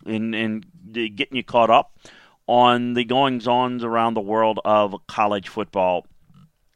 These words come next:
this weekend. Since we last spoke with you on Friday, a few things have taken place. We've got, Colorado's got a new coach. How did that play out? Uh, some recruiting information,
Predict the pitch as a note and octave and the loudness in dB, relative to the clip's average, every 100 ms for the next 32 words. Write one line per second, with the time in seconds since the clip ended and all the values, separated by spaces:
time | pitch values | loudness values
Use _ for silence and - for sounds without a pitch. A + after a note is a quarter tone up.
0 | _ - - - _ G#2+ A#2+ B2 A#2 G#2 | _ -20 -20 -20 _ -4 2 2 2 -2
1 | G2 G#2 - F#2+ F2+ F2+ - G2 F2+ - | -4 -6 -6 -8 -6 -8 -8 -8 -8 -10
2 | F#2 F#2 G2+ A2 - - G#2+ - G2 G#2+ | -6 0 0 0 -2 -2 -2 -2 -8 -4
3 | A2 B2 _ - - _ - A2 G#2+ - | -6 -6 _ -20 -20 _ -4 -2 -2 -2
4 | A2+ G#2+ A2 A#2 A#2+ A#2+ G#2+ - A2+ G#2+ | 4 4 4 2 -2 -2 -6 -10 -10 -8
5 | A2 G#2 F#2+ G2 - G2 - G2 - G2 | -6 -6 -6 -8 -4 -4 -4 -10 -6 -4
6 | F#2+ A2+ - E2+ - F#2 - - - - | -2 -4 -10 -12 -8 -6 -6 -14 -20 -14
7 | - B2+ A#2+ A2+ A2 G#2 - G#2+ G2 G#2 | 0 2 4 4 4 0 -2 -2 -2 -6
8 | F#2 A2 A2+ - A#2 G#2+ G2 G2+ - - | -6 -2 -2 0 2 2 2 -2 -2 0
9 | G#2+ G2+ G2+ A2+ - - - _ - A2+ | 0 2 2 2 -2 -20 -20 _ -6 -6
10 | - C3 A#2 A#2 B2+ B2+ B2+ A#2+ A2+ A#2 | -2 -2 -2 -4 -2 -2 0 -4 -4 -4
11 | A2 A2+ B2 C3 | 0 -2 -4 -12